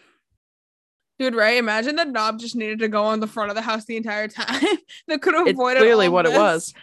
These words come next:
Speaker 1: <laughs>
Speaker 2: And now
Speaker 1: She's
Speaker 2: she's on,
Speaker 1: like, "I'm back, baby."
Speaker 2: she's on the fucking front door. All these other bitches have doors inside the house. That bitch is on the front.
Speaker 1: Yep.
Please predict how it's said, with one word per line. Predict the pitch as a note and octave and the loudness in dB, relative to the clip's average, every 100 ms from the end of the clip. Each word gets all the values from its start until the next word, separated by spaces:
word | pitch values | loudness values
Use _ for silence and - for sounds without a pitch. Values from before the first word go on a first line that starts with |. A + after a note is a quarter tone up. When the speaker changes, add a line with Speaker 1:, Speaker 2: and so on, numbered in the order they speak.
| - | -20
Speaker 1:
<laughs> | - - D#4 E4 _ _ _ _ _ _ _ _ _ _ _ _ _ - | -16 -12 -12 -16 _ _ _ _ _ _ _ _ _ _ _ _ _ -4
Speaker 2:
And | F#3 | 0
now | F3 | 0
Speaker 1:
She's | F#3+ B3+ | 0 -2
Speaker 2:
she's | F#3+ F#3 | -2 0
on, | F#3 A#3+ | 0 2
Speaker 1:
like, | A3+ A3 | 0 0
"I'm | A3 G3+ | 0 0
back, | G#3+ F4+ G4+ | 2 2 2
baby." | G4 F4+ | 2 2
Speaker 2:
she's | F4+ | 4
on | C#4+ E4 | 2 2
the | F#3 | 0
fucking | E4 D#4+ F4+ D#3+ D#3+ | 0 -2 -2 -10 -12
front | - G#3+ G#3 - E3 | -2 2 2 -2 -4
door. | F#3 F3+ D3 C#3+ E3+ - | 0 2 0 -2 -4 -2
All | A3+ | 0
these | A#3 A#3 | 0 -4
other | G#3 G3 | -4 -4
bitches | F#3 F3 F#3+ | -6 -10 -8
have | F#3 E3 | -8 -6
doors | E3+ F3 | -2 -2
inside | D#3+ F3 - D#3 | -4 -6 -2 -2
the | D#3 | -2
house. | D3+ D3 | -6 -6
That | G3 F3+ | -6 -6
bitch | G3 | -8
is | E3 D#3+ | -8 -8
on | C#3 | -10
the | C#3+ | -8
front. | - E3 D3 - _ _ _ | -2 0 -2 -8 _ _ _
Speaker 1:
Yep. | - G#3 | -16 -16